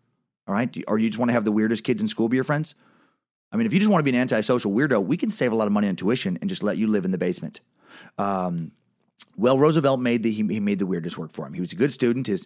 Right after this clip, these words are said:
his freshman year, he averaged a seventy-five percent in his classes. Pretty phenomenal for someone who had just only been taught at home prior to that. By his sophomore year, that number had gone up to eighty-nine percent. He wasn't, however, necessarily a favorite, uh, amongst his teachers. He had a tendency to be argumentative with professors. And once Roosevelt asked so many questions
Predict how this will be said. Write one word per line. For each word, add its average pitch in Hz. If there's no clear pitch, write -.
his 101
freshman 123
year, 110
he 110
averaged 107
a -
seventy-five 107
percent 107
in 107
his 92
classes. 104
Pretty 180
phenomenal 107
for -
someone 101
who 95
had 87
just 92
only 101
been 90
taught 92
at -
home 98
prior 92
to 95
that. 101
By 104
his 92
sophomore 110
year, 123
that 104
number 107
had 95
gone 101
up 92
to -
eighty-nine 95
percent. 117
He 104
wasn't, 120
however, 107
necessarily 107
a -
favorite, 104
uh, 90
amongst 98
his -
teachers. 123
He 127
had 101
a 92
tendency 117
to 101
be 98
argumentative 113
with 101
professors. -
And 98
once 131
Roosevelt 113
asked 95
so 165
many 180
questions 92